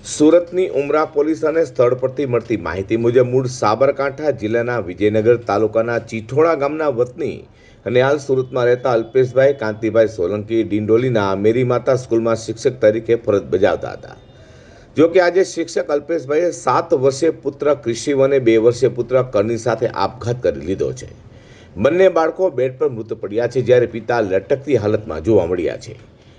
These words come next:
આ અંગે મૃતક અલ્પેશભાઈની માતા મંજુલાબેને જણાવ્યું હતું કે કોણ જાણે શું થયું,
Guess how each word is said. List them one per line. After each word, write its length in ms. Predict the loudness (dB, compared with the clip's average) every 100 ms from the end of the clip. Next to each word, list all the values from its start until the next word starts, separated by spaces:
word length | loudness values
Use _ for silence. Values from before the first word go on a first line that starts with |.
| -6
આ 60 | -2
અંગે 220 | 2 2
મૃતક 440 | 4 2 2 2
અલ્પેશભાઈની 600 | 0 4 4 4 2 0
માતા 380 | -4 -4 -4 -4
મંજુલાબેને 600 | -4 0 2 2 0 -2
જણાવ્યું 380 | -2 -4 -2 -2
હતું 140 | -2
કે 100 | -4
કોણ 380 | -4 0 2 4
જાણે 280 | 2 2 0
શું 280 | -4 -6 -4
થયું, 340 | -2 -2 -4